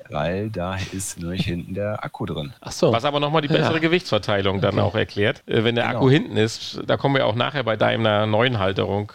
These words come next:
Speaker 3: Hanni, eher drauf zurück. Ja, vielen Dank. Wir haben nicht ohne Grund gesagt, dass du heute der Pico vier-Experte bist.
Speaker 2: <laughs>
Speaker 3: Also das, denke ich, ist eine ganz wichtige Information. Zum einen natürlich, äh, müssen wir jetzt leider, äh, revidieren, was ich so toll fand, dass es so leicht ist.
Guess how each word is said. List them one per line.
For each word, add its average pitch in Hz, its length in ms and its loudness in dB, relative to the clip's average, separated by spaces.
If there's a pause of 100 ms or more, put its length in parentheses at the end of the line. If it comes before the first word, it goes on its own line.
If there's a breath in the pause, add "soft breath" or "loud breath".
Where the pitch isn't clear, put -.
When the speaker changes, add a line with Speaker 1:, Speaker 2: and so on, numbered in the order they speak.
Speaker 3:
Hanni, 104 320 -2 (220)
eher 113 200 -8
drauf 101 200 -6
zurück. - 220 -6 (260 loud breath)
Ja, 151 140 2
vielen 196 200 4
Dank. 214 220 2
Wir 143 80 4
haben 151 100 -2
nicht - 280 -2
ohne 202 180 6
Grund 233 260 2
gesagt, 117 340 2
dass 120 120 2
du 135 160 2
heute 135 200 2
der 120 80 4
Pico 127 260 0
vier-Experte 110 640 0
bist. 127 360 0
Speaker 2:
<laughs> 170 380 0
Speaker 3:
Also 123 200 0
das, 131 200 0
denke 208 200 0
ich, 190 60 -6
ist 170 120 -6
eine 147 80 0
ganz 160 240 -4
wichtige 160 340 -2
Information. 120 640 0
Zum 117 140 -4
einen 156 240 -2
natürlich, 160 540 -2
äh, 135 160 0 (300)
müssen 170 280 0
wir 151 80 6
jetzt - 160 -2
leider, 156 500 0
äh, - 260 0
revidieren, 147 720 2
was 160 140 0
ich 160 180 -4
so 143 100 0
toll - 260 0
fand, 190 220 0
dass - 120 0
es 127 140 -4
so 151 120 6
leicht 117 320 0
ist. - 220 -2